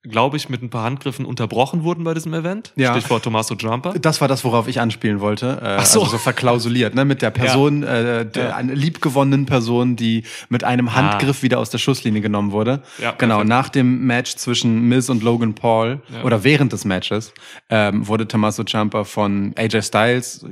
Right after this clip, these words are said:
Speaker 2: ja, halt einfach
Speaker 1: Gerettet.
Speaker 2: Man mag sagen, gerettet, äh, weggeschafft ist das, was man gesehen hat. Äh, und Niklas Reaktion war sofort, äh, „Du, ich glaub, der ist jetzt einfach aus der Storyline rausgezogen worden, fertig.“
Speaker 1: <laughs>
Speaker 2: Und,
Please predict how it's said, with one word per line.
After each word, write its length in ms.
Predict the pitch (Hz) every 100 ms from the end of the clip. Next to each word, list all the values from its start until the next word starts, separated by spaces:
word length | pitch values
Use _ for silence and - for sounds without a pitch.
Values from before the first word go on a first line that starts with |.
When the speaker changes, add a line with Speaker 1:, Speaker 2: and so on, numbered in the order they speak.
| 90
Speaker 2:
ja, 220 | 123 113
halt 140 | 98 107
einfach 280 | 110 110 - - -
Speaker 1:
Gerettet. 440 | 123 127 123 107 - _ _ - - - 185 - - -
Speaker 2:
Man 160 | 156 151
mag 260 | 165 214
sagen, 360 | - 160 156 160
gerettet, 560 | 139 139 156 165 - -
äh, 340 | 131 123 120 120
weggeschafft 680 | - 131 127 - 107 - -
ist 280 | - 113 -
das, 180 | 110 -
was 120 | 107
man 160 | 107 104
gesehen 340 | 101 120 110
hat. 200 | 117 - - - - - - -
Äh, 200 | 113 113
und 160 | 127
Niklas 360 | 131 127 131 -
Reaktion 460 | 123 113 - 135 120
war 100 | 113
sofort, 580 | 110 - 117 113 - -
äh, 120 | 117
„Du, 180 | 120 143
ich 160 | -
glaub, 220 | - - -
der 100 | -
ist 80 | 120
jetzt 120 | -
einfach 200 | 113 110
aus 160 | 120 -
der 100 | 123
Storyline 420 | - 190 147 123
rausgezogen 560 | 151 156 - - 104 101
worden, 180 | 98 104
fertig.“ 400 | 143 107 87 - - -
Speaker 1:
<laughs> 260 | - 277 -
Speaker 2:
Und, 320 | 370 185 135